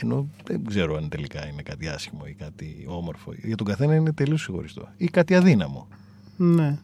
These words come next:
Speaker 2: ναι.
Speaker 1: Ναι. Αλλά, ε, για να πάρουμε λιγάκι έτσι την πρώτη κατάσταση, σήμερα θα ακούσουμε μουσική βέβαια από τον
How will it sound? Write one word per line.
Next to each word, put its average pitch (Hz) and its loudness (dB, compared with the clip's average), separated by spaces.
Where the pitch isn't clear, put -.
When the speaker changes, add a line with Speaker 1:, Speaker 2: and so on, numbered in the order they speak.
Speaker 2:
ναι. 147 0
Speaker 1:
Ναι. - -14
Αλλά, 101 0
ε, 98 2
για 101 2
να 101 2
πάρουμε 123 4
λιγάκι 87 -2
έτσι - -10
την 80 -8
πρώτη 160 -8
κατάσταση, 123 -8
σήμερα 113 2
θα 113 -2
ακούσουμε 113 -2
μουσική 101 -2
βέβαια 123 4
από 139 2
τον 123 -2